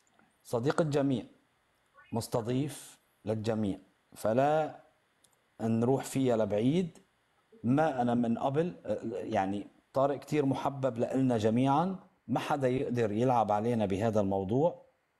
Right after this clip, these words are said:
آه، بعرف أنا موقف طارق، إنسان مسالم، لما يفتح لايفه حتى يعني يحكي بأمور طبخ، بأمور في حياته، ما حكى موضوع برا الخطوط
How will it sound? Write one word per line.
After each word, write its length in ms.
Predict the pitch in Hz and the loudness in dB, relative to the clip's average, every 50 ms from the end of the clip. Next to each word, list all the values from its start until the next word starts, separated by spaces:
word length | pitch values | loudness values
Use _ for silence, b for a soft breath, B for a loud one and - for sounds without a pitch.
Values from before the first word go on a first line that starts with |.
| _ _ _ _ _ _ _ _ _ - - _ _ _ _ _ - | _ _ _ _ _ _ _ _ _ -20 -20 _ _ _ _ _ -2
آه، 120 | 107 110 113 | 0 0 2
بعرف 400 | 113 135 143 147 139 131 - 113 | 4 4 4 4 2 0 -2 -4
أنا 140 | 117 117 | -2 0
موقف 340 | 117 123 123 120 - 123 110 | 0 2 0 0 -2 -4 -6
طارق، 360 | - - 123 123 123 127 - - 117 | -4 -2 0 0 0 -2 -4 -4 -4
إنسان 340 | 113 104 - - 120 117 | -4 -4 -2 -2 -2 -2
مسالم، 640 | 113 110 104 98 - 123 117 120 123 123 123 113 110 | -2 -2 -4 -4 -2 -2 -2 0 0 0 -2 -2 -2
لما 260 | 135 147 170 151 143 | -2 -2 -2 -2 -2
يفتح 420 | 143 165 - - - 156 120 - | -2 -4 -4 -4 -6 -6 -4 0
لايفه 340 | 143 147 165 165 143 127 127 | 0 0 2 0 0 -2 -4
حتى 540 | - - 165 160 - - - - 180 185 185 - - _ _ _ _ _ _ _ _ _ _ - | -4 -4 -6 -8 -8 -8 -4 -4 -4 -4 -4 -8 -14 _ _ _ _ _ _ _ _ _ _ -6
يعني 460 | - 110 117 110 110 113 113 117 135 | -2 0 0 0 2 2 2 2 2
يحكي 260 | 139 135 - - 120 101 | 0 -2 -4 -4 -4 -2
بأمور 380 | 104 98 104 104 117 117 107 | -2 -2 0 0 0 0 0
طبخ، 440 | - - 117 107 113 113 - - - | -2 -2 -2 -2 0 -2 -2 -4 -6
بأمور 420 | - 80 98 101 101 104 104 101 b b b b _ | -8 -6 -4 -2 -2 -2 -2 -4 b b b b _
في 120 | - - | -8 -6
حياته، 680 | - - 117 120 135 143 165 165 165 180 185 196 202 - - - _ _ _ _ _ _ _ _ - | -4 -4 -2 0 2 2 2 0 0 0 0 0 0 -4 -10 -20 _ _ _ _ _ _ _ _ -4
ما 260 | 90 104 110 110 107 | -2 0 0 0 0
حكى 460 | - - 151 143 - 165 160 165 151 135 - | -2 -4 -6 -4 -2 -4 -4 -4 -6 -10 -6
موضوع 640 | 90 98 101 104 101 101 117 131 143 151 151 - - - - | -4 -2 -2 -2 -2 -2 0 0 2 2 0 -2 -6 -10 -10
برا 720 | 95 101 104 117 123 120 117 120 135 135 147 143 131 - _ _ _ _ _ _ _ _ _ - | -6 -4 -4 -2 -2 -2 0 0 0 0 0 -2 -8 -14 _ _ _ _ _ _ _ _ _ -4
الخطوط 680 | 104 101 - - 113 - - 127 135 147 170 165 - | -4 -4 -2 -4 -4 -2 0 0 0 0 0 -2 -6